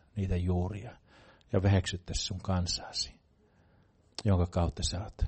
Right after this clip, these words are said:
kaikkea tätä asiaa toteuttanut. Ja me halutaan yhtyä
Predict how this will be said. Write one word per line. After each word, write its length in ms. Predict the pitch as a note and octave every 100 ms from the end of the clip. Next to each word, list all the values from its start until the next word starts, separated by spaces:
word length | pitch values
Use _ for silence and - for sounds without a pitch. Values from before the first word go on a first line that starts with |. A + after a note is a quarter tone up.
| -
kaikkea 460 | - F#2+ F#2 - F2
tätä 260 | F#2 F2
asiaa 340 | F2 - F#2 F2
toteuttanut. 760 | - F2 - - - - - - _ - - - - -
Ja 100 | G#2+
me 80 |
halutaan 480 | G2+ G#2 F#2 - F2+
yhtyä 560 | G2+ F#2+ - F2 A#2+